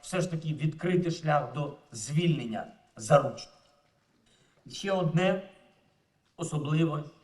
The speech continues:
чутливе для Криму. Зараз у цьому саміту, саміті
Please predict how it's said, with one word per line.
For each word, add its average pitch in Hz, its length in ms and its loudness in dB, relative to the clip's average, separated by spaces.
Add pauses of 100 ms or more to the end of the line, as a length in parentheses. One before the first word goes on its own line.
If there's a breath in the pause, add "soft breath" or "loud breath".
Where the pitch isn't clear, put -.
(260)
чутливе 151 760 0 (260)
для 123 240 2
Криму. 151 440 -2 (960)
Зараз - 640 -2 (260)
у 147 60 -14
цьому 156 240 0
саміту, 143 540 -4 (760 soft breath)
саміті 135 540 -2